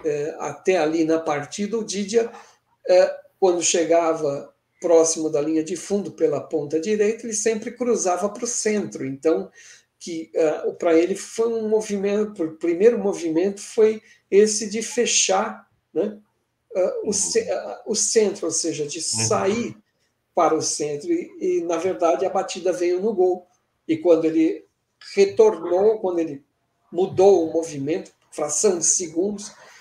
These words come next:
Speaker 1: é, ele não pôde impedir a, a, né, interceptar a bola. É, ele até toca na bola, mas não consegue,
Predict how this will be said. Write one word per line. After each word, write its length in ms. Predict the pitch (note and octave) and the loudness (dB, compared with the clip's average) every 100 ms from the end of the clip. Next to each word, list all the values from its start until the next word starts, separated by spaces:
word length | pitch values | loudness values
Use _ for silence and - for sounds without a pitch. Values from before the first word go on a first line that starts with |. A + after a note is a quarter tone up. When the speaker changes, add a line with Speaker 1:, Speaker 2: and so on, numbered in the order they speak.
| - - | -20 -4
Speaker 1:
é, 380 | F#3+ F3 E3 D#3+ - _ _ _ | 2 2 2 -4 -12 _ _ _
ele 200 | F3 F3 | -4 -2
não 300 | F3+ F3+ F3 | -2 -2 -8
pôde 340 | - F3 E3 E3+ | -4 -2 -2 -4
impedir 540 | D#3+ F3+ D#3 E3 E3 | -8 -10 -4 -2 0
a, 280 | E3+ E3 D#3+ _ _ _ _ _ - | -2 -2 -6 _ _ _ _ _ -14
a, 200 | E3+ C#3 C#3+ | -10 -8 -8
né, 300 | D#3 E3 - | -8 -8 -4
interceptar 760 | D#3+ D#3 E3 - - - F3 E3+ | -2 2 2 2 0 -2 0 2
a 60 | C#3+ | 2
bola. 480 | C#3+ D#3 D#3 D#3+ - - _ _ - | 4 4 4 2 -6 -20 _ _ -2
É, 320 | D#3+ C#3+ D3 | 2 6 6
ele 100 | D3 | 6
até 240 | C#3 - | 4 2
toca 380 | E3 - F3 F#3+ | 2 2 2 2
na 120 | F3 | -2
bola, 440 | D#3 D#3 E3 E3 E3 | 0 2 4 2 0
mas 260 | E3+ D#3+ | -4 -4
não 200 | F3 E3+ | -2 -2
consegue, 840 | E3+ E3+ D#3 - E3 D#3 D#3 D#3+ | -2 -4 -4 0 2 2 -2 -6